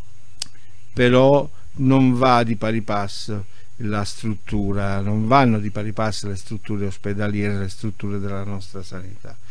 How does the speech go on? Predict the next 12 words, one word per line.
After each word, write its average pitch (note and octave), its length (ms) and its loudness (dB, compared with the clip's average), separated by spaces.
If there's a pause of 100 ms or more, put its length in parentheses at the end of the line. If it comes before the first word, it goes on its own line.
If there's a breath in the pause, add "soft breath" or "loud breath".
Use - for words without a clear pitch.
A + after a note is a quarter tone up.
(300 loud breath)
Ci - 140 -4
dovrebbe C3 400 4
essere A2+ 300 2
più G#2+ 200 -2
controlli A#2 600 2
e G#2+ 60 2
più G#3 400 0
punizioni A2+ 760 0
per G#2 200 -2
chi A#2 120 -2
sbaglia, G2 560 -4
perché G#2 420 -2